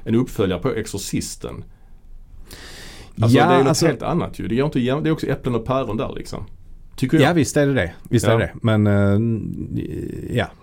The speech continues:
Speaker 2: Det, det, det, det är klart att det är två helt olika filmer. Absolut. Eh, trots allt så kan man ju ändå göra en film där liksom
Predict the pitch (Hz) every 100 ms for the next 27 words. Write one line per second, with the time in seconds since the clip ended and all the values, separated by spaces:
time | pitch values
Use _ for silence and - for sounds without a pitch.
0 | - - - 107 113 107 110 107 104 101
1 | 98 98 95 107 107 104 107 107 113 101
2 | 98 98 92 90 101 90 87 87 85 85
3 | 87 85 - - - 95 104 92 - -
4 | - - - - - 95 92 92 90 87
5 | 87 87 - - 127 98 - 101 92 92
6 | 90 90 92 - - - - - 104 92
7 | 92 95 104 107 98 98 95 92 87 -
8 | 151 120 82 92 85 82 - - - -
9 | - 107 90 - - 87